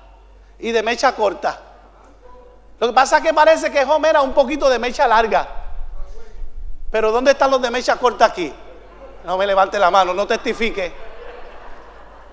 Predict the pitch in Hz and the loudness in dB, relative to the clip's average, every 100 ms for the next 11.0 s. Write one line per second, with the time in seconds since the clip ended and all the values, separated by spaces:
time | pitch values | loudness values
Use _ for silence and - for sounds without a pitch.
0 | - - - - - - 240 262 262 311 | -20 -20 -20 -16 -12 -2 4 4 4 2
1 | 294 277 254 269 294 277 311 254 311 320 | 2 4 4 4 4 2 2 2 2 0
2 | 277 254 285 277 240 - 285 294 277 262 | 0 0 -2 -2 -2 2 4 6 4 2
3 | 240 220 247 208 226 233 233 185 156 - | 0 -2 -4 -4 0 4 4 2 -10 -14
4 | - - - - - - - - - - | -20 -20 -20 -20 -20 -20 -20 -20 -20 -20
5 | - - - 214 226 262 262 208 208 180 | -20 -8 -4 -2 -4 4 4 4 0 -4
6 | - 208 254 285 320 302 269 - 294 269 | -6 -2 0 2 4 4 2 -2 -2 -2
7 | 302 285 220 208 185 - - - - - | 2 2 2 -4 -10 -18 -20 -20 -20 -20
8 | - - - - - 185 233 285 269 262 | -20 -20 -20 -12 -4 -2 2 4 4 6
9 | 269 262 233 196 240 262 254 254 247 269 | 6 4 0 -2 -2 0 0 0 0 2
10 | 254 214 208 214 247 277 285 294 349 | 2 0 -4 -2 2 2 2 4 6